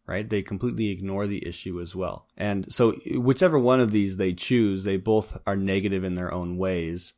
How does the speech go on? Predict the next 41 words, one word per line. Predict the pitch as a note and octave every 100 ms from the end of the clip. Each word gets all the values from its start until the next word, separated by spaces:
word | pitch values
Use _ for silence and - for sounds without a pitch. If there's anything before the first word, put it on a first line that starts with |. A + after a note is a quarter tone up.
| -
But | A2
I | G#2
think | G2+ D#3
that | A#2
it's | G#2 -
safe | - A2+ G#2+
to | -
say | - - G#2
that | F#2+ -
the, | F#2 F2+ -
the | F#2+ F#2 F2+ _ -
pandemic | - A2+ G#2+ A#2+ B2+ B2+ - - -
and | G2 F#2 F2+ - -
everything | A2 A#2 A#2
that | F#2
we | F#2
saw | - F#2+ F#2+
in | F#2
twenty | - G2 F2+
twenty | - F#2+ F#2+ G#2+ A2+
is | -
sort | C3
of | B2
the |
tip | F#2+ G#2
of | G#2
the | F#2 F2
iceberg | F2 - - D#2+ D#2 E2+ _ _ _
for | - G2
the | F2+
types | - A2+ A2
of | A2+ F#2+ -
crises | - F2 F2 G2 F2+
and | F2+ E2
catastrophes | F2+ - F2 - F2+ E2
that | E2+
we're |
gonna | F2 F#2
see | F2 F#2
coming | - F2 F2 E2+
in, | - F2+ E2+ E2+